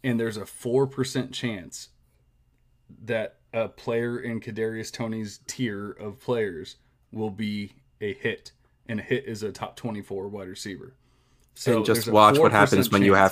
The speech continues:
Speaker 2: have to enter in, like, second round draft capital, because we,
Speaker 1: <laughs>
Speaker 2: we all, we also often forget that what N F L teams need isn't necessarily what we need in fantasy.
Speaker 1: <laughs>
Speaker 2: It's like
Speaker 1: Right.
Speaker 2: the Henry Ruggs thing. Like,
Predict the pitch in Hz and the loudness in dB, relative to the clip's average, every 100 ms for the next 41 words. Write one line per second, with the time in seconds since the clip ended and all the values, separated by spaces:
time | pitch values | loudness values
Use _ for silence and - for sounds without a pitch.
0 | - 101 95 101 98 104 95 95 90 - | 6 6 6 4 4 6 6 6 4 4
1 | - 98 98 95 90 98 90 - 95 87 | 4 4 6 6 8 8 6 6 4 6
2 | 90 87 101 - 92 90 - - - - | 4 2 2 4 4 4 -2 -16 -20 -20
3 | - - - _ _ _ - 110 - 147 | -20 -20 -20 _ _ _ -8 -6 2 8
4 | 135 131 143 143 147 156 147 143 151 156 | 10 12 10 12 12 10 8 6 10 10
5 | 170 175 - 139 143 127 - 127 113 123 | 10 8 8 4 2 0 2 2 6 6
6 | 117 117 98 - _ - 117 - 117 127 | 6 4 4 0 _ -20 -16 -8 2 4
7 | 127 - 131 127 - 127 - - 123 123 | 4 2 2 4 6 4 4 2 2 2
8 | 120 123 120 120 135 131 - 120 117 123 | 2 0 2 2 2 0 0 2 2 2
9 | 127 120 120 120 117 113 110 120 120 120 | 0 2 4 6 8 8 6 6 6 6
10 | 113 104 - 107 139 - 156 147 156 123 | 6 4 4 4 6 8 8 6 4 2
11 | - 139 160 139 139 147 190 214 202 196 | 6 10 12 12 10 8 10 12 12 12
12 | 233 220 131 104 95 95 - 135 131 | 10 6 6 4 4 -2 2 2 2